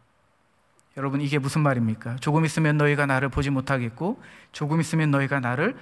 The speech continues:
볼 것이다." 제자들은 혼란스러웠습니다. 이게 무슨 말인지 정말 이상한 말이죠. 그때 예수님께서 다시 말씀하십니다. 요한복음 십육 장 십육 절을 넘어서 십구 장 이십 절 말씀인데요.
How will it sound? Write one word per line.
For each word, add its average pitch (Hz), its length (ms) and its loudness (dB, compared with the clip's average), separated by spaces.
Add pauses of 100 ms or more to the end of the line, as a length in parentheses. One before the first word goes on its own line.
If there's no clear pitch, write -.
(140)
볼 196 160 -2
것이다." 180 480 -4 (1400)
제자들은 190 540 0
혼란스러웠습니다. 156 1000 0
이게 175 160 -4
무슨 170 240 0
말인지 143 420 0 (680)
정말 156 260 -6
이상한 156 300 2
말이죠. 120 400 -6 (1600)
그때 202 280 2
예수님께서 196 580 2
다시 208 580 -2 (260)
말씀하십니다. 139 800 -2
요한복음 170 420 2
십육 208 340 2
장 175 180 0
십육 202 380 -2
절을 147 800 -2
넘어서 143 360 2
십구 214 300 -4
장 202 340 4 (260)
이십 170 260 -6
절 180 160 0
말씀인데요. 135 680 -2